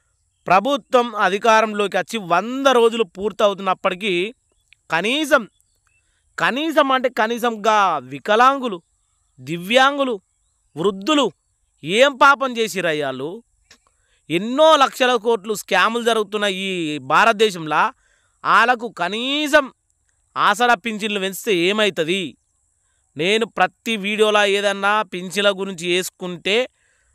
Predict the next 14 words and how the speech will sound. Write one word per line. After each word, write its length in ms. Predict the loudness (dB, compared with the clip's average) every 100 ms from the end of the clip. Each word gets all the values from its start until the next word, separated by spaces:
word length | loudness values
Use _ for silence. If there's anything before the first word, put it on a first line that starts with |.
| _ -6
మొత్తుకునేది 680 | -6 -4 -4 0 2 2 0
ఈ 40 | -4 -4
మూడు, 220 | -2 -2 -2 -4 -6 -12 -16 _ _ _ _ -6
ఈ 20 | -6
ముగ్గురు 260 | -4 -4 -2
గురించే. 300 | -2 -2 -4 -8 _ _ _ _ _ _ _ _ _ -2
వృద్ధులు, 540 | 0 0 0 6 6 6 -4 _ _ _ -8
దివ్యాంగులు, 680 | -8 -2 4 4 4 0 0 0 -4 _ -8
వికలాంగులు. 680 | 0 4 4 4 2 -6 -10 _ _ _ _ _ _ _ _ _ _ _ -8
వీళ్ళకు 560 | -2 2 6 6 4 0 -6 -6 -8 -14 _ _ _ -4
ఎక్కడి 320 | -2 2 4 4
నుంచి 180 | 2 2
వస్తది 360 | 2 2 0 -2 -4 -2
తినడానికి? 600 | 0 2 2 0 -4